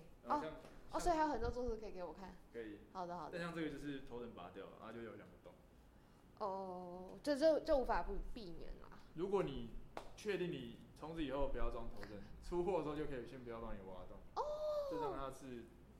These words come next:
Speaker 1: 完整的这样子。
Speaker 2: 哦，那你们出货，就是下定到出货大概要多久？
Speaker 1: 椅子大概需要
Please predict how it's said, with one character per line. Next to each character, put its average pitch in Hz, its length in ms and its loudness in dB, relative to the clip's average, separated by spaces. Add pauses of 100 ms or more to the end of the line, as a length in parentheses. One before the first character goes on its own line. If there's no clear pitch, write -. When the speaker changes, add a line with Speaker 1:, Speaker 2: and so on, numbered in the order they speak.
(160)
Speaker 1:
完 107 200 -8
整 98 200 -10
的 90 100 -14
这 92 80 -12
样 - 100 -14
子。 277 60 -12
Speaker 2:
哦， - 300 -6
那 480 180 6
你 262 60 2
们 190 220 0
出 254 260 -4
货， 254 240 0 (580)
就 302 80 -4
是 311 100 -2
下 302 220 -2
定 254 160 -6
到 233 140 -4
出 214 180 -8
货 202 140 -2
大 190 100 0
概 175 80 -4
要 160 80 -6
多 - 180 -12
久？ - 60 -12 (460)
Speaker 1:
椅 147 160 -6
子 135 120 -6
大 160 120 2
概 156 160 4
需 139 220 -6
要 123 600 0